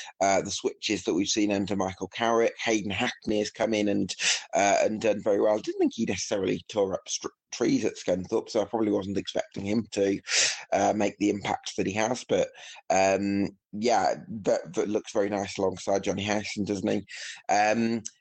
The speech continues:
and then, yeah, I think in terms of prediction, I'm, I'm not feeling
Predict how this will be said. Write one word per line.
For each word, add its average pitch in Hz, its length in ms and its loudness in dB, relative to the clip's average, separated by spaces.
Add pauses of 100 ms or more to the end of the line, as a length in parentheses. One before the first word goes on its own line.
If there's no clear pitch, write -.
(200)
and 120 200 2
then, 127 220 2
yeah, 131 200 2
I 117 80 2
think 120 240 -6
in 113 120 -4
terms 123 320 -2
of 113 100 -8
prediction, 110 520 -2
I'm, 120 240 2
I'm 120 160 2
not 123 240 0
feeling 107 240 0